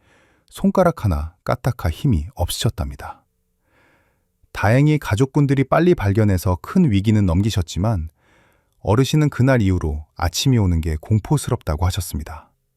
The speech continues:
대체 무엇이 정정하던 어르신을 한순간에 무너뜨린 걸까요? 사실 그 범인은 우리 눈에 보이지 않는 피떡, 즉 혈전입니다.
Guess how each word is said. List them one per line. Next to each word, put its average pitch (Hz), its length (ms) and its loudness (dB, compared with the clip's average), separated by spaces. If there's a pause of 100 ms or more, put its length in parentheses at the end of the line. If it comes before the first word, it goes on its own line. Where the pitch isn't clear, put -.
(1200)
대체 117 400 0
무엇이 135 500 2
정정하던 101 600 2
어르신을 90 540 0 (360)
한순간에 127 680 0
무너뜨린 107 480 2
걸까요? 71 500 -8 (1200)
사실 - 440 -2
그 - 160 0
범인은 90 560 0 (480)
우리 104 260 2
눈에 104 220 4
보이지 101 360 0
않는 104 380 0 (120)
피떡, - 440 -8 (520)
즉 - 260 -2 (420)
혈전입니다. 143 840 -2